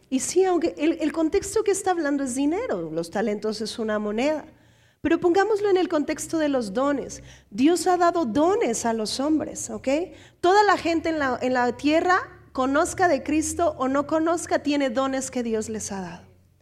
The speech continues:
Entonces, lo que está diciendo es que pongas a trabajar esos dones,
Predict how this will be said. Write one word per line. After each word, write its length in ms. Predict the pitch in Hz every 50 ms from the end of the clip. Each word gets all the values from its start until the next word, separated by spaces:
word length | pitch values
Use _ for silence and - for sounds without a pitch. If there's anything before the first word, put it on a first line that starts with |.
| _ _ _ _ _ _ _ _ _ _ -
Entonces, 720 | 262 262 294 330 339 277 320 311 311 302 311 - - - -
lo 180 | 311 330 330
que 100 | 330 339
está 300 | 339 339 320 - 392 403
diciendo 640 | 415 415 466 415 - - 381 381 349 320 320 302 254
es 460 | 214 175 160 - - - - - - - _ _ _ _ _ _ _ _ _ _ _ _ _ -
que 140 | 330 330
pongas 580 | 320 330 339 381 381 403 415 392 427 370 339 285
a 100 | 320 302
trabajar 460 | 320 311 302 302 294 254 240 294 302
esos 340 | 311 311 - 320 339 269 262
dones, 680 | 320 349 359 440 480 480 415 - - - - - - -